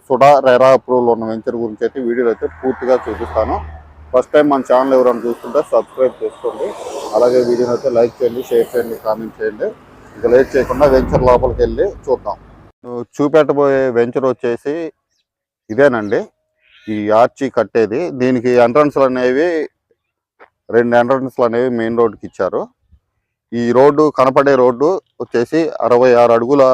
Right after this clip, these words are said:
రోడ్డు అండి ఇది. వెంచర్ మన ఈ గేట్ ముందు ఉన్నది, ఆర్చ్ ముందున్న రోడ్డు వచ్చేసి అరవై ఆరు అడుగుల రోడ్డు.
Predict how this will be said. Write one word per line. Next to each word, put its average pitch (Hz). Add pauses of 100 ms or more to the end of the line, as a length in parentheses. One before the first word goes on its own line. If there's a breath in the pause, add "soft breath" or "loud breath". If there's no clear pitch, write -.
(260)
రోడ్డు 107
అండి 95
ఇది. 92 (460)
వెంచర్ 120 (140)
మన 101 (760)
ఈ 98 (180)
గేట్ 127
ముందు 120
ఉన్నది, 117
ఆర్చ్ 117
ముందున్న 113
రోడ్డు 104
వచ్చేసి 143 (100)
అరవై 107
ఆరు 107
అడుగుల 107
రోడ్డు. 107